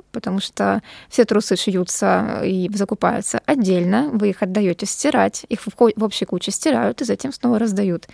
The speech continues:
Они не подписаны, у тебя нет своих, своей одежды. Ты не можешь выбрать, э, цвет постельного белья, на котором ты будешь спать. Ты не можешь хранить личные вещи, потому что у тебя их не может быть. Ты не можешь выйти покурить, когда тебе захочется, потому что есть общее расписание.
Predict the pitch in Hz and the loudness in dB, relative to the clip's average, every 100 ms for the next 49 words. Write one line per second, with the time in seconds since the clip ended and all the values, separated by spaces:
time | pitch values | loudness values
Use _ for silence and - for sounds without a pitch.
0 | - - 233 226 233 - 240 220 185 - | -10 2 4 4 2 0 0 0 0 -4
1 | _ - - 226 214 214 214 - 208 196 | _ -20 -12 -2 2 4 2 0 2 2
2 | 202 - - 226 208 - 185 202 190 208 | 0 -4 -2 0 2 0 2 0 0 -6
3 | - - - - - _ 285 269 233 240 | -10 -20 -20 -20 -20 _ 2 6 6 2
4 | - 233 226 208 - - 202 196 190 185 | 0 0 2 0 -2 -2 0 2 2 0
5 | - - _ - 226 247 - 226 - 254 | -4 -18 _ 0 2 2 2 -2 2 4
6 | 254 208 196 185 185 214 226 220 220 214 | 4 4 2 2 0 0 -2 -2 -2 -4
7 | 196 196 202 196 - - - - - - | -2 -4 -4 -4 -4 -4 -4 -6 -20 -20
8 | - _ 277 262 220 240 233 - 220 214 | -20 _ 2 6 6 4 2 -2 2 2
9 | 233 - 208 226 - 226 202 202 - - | 2 -2 -4 -2 0 0 0 -2 -2 -6
10 | - - 208 - 226 208 240 - 220 208 | -6 -4 -4 -4 -4 -2 -2 2 2 2
11 | 196 190 208 - _ - - - 240 240 | 0 -2 -6 -8 _ -20 -20 2 4 6
12 | 262 262 214 240 214 233 - 240 - - | 4 2 0 -2 -2 -2 0 0 -2 -2
13 | 185 - 233 208 190 - 226 - - - | -2 -2 -2 -2 0 -2 -4 -6 -8 -4
14 | - 220 - 233 226 - 247 - 226 - | -2 -2 0 0 0 0 -2 -2 -4 -6
15 | - 226 226 208 | -4 0 0 0